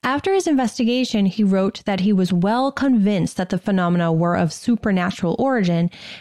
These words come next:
and he believed a formal exorcism was called for.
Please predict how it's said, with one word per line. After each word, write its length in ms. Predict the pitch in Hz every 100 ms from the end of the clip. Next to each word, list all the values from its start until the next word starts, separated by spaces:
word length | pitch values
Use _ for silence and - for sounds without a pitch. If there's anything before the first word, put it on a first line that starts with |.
| -
and 280 | 233 285
he 140 | 277 294
believed 420 | 247 202 185 180
a 80 | 175
formal 540 | - 196 190 190 170 -
exorcism 800 | 233 - 185 175 170 156 160
was 180 | 156 156
called 340 | - 262 254 -
for. 360 | 180 - 226